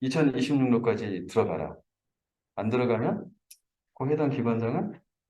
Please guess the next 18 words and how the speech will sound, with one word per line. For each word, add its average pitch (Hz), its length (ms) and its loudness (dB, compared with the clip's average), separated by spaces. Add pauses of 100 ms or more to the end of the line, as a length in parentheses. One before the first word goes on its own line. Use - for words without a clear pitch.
(120)
이거거든요." 87 640 -4 (2000)
그러니까 113 400 2
이제 90 140 -4
난리가 90 320 -2
났죠. 78 360 -12 (460)
그래서 156 180 2
"얼른 190 220 6
가라고." 190 600 2
<laughs> - 380 -2 (280)
그래서 113 180 -6
이제 101 160 -6 (840)
통합전산센터에 120 840 0
막 98 220 -4
전화 110 400 -2
걸고 101 420 -4
이제 95 100 -6
난리 - 300 -8
났죠. - 300 -12